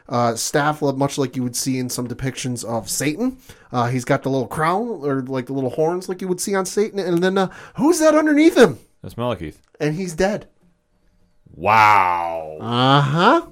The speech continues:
Speaker 2: Wow, that is some interesting stuff going on right there.
Speaker 1: Holy shit.
Speaker 2: Yeah, we might have to go pick that one up.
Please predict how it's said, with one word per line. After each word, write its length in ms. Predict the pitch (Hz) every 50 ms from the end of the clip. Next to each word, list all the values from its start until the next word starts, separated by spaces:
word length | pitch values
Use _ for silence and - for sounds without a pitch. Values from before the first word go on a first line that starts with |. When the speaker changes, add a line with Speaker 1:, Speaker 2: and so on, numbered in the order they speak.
| - 78
Speaker 2:
Wow, 580 | 76 90 98 107 110 110 104 104 98 90 87 90
that 460 | 98 101 113 120 120 117 110 104 95
is 200 | 87 85 82 -
some 180 | - 92 90
interesting 420 | 90 92 85 - 95 - - 87 85
stuff 280 | - - - 95 90
going 300 | - - 160 208 233 240
on 60 | 269 262
right 200 | 269 269 262 202
there. 160 | 160 180 196
Speaker 1:
Holy 140 | 196 202 196
shit. 640 | - - - - - 120 104 62 - - - - _ _ _
Speaker 2:
Yeah, 440 | - 87 92 95 104 123 143 147 147
we 120 | 143 147
might 220 | 156 160 156 147 120
have 160 | 104 98 90
to 80 | - 85
go 140 | 90 92
pick 240 | 85 - - 85 -
that 200 | - 85 82 82
one 160 | 80 82 82
up. 180 | 82 82 80